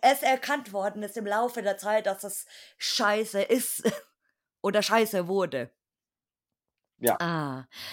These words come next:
Speaker 1: Sag mal, hast du eigentlich einen Traumspot, wo du unbedingt mal hin willst?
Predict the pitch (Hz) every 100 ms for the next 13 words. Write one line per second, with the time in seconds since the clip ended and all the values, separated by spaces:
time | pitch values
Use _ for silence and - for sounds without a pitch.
0 | - - - 240 254 196 180 - - 240
1 | 311 - - - 233 240 180 202 220 _
2 | 180 190 240 233 190 - 170 196 - -
3 | - 175 190 185 170 - 196 214 - -
4 | 139 - - - - 190 180 - 214 226
5 | 185 196 196 _ 185 190 - 185 165 135
6 | - - - - _ -